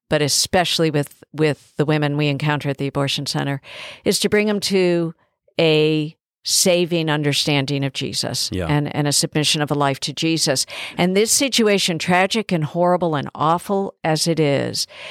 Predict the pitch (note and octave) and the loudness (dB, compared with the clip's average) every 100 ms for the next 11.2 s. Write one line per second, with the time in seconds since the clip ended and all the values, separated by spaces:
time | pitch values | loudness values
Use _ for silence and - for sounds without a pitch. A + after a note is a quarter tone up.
0 | - - F3+ D#3+ - E3 E3+ - F#3+ E3 | -14 -2 0 0 0 0 0 0 0 0
1 | E3 - - A3 B3+ G#3 D3+ C#3+ C#3+ - | -2 -2 -2 0 2 2 2 0 -4 -8
2 | - - - _ _ _ _ _ _ - | -20 -20 -20 _ _ _ _ _ _ 0
3 | F3 D#3 E3+ E3+ D#3+ D#3+ D#3+ - F3 E3 | 2 2 2 4 4 4 2 -2 2 4
4 | D#3 D#3 D3+ D3 - _ _ - E3 D#3+ | 4 4 2 -2 -10 _ _ 0 2 2
5 | - F3+ F3 - D#3+ - - D#3+ D3 D#3 | -2 -2 0 0 -2 -2 -2 0 2 2
6 | D3+ E3 - - D3 C3+ C3+ - - D3 | 2 2 -2 -2 0 0 -4 -8 -6 -2
7 | C#3+ D#3 - D#3+ D3 D#3 D3+ D3+ D3 C#3+ | -2 -2 -2 -2 0 -2 -2 -2 -2 -2
8 | B2+ - D#3 D3 C#3 C3+ - - _ _ | -2 0 2 2 0 -4 -10 -20 _ _
9 | - D3 D3 C#3+ C#3 - D3 D3 C#3 - | -6 0 2 2 0 0 0 0 0 -2
10 | C#3 C#3 C#3 C#3 C3+ B2+ - F#3 G#3 F#3+ | -4 -4 -4 -2 -2 -2 0 2 2 2
11 | B2 | 0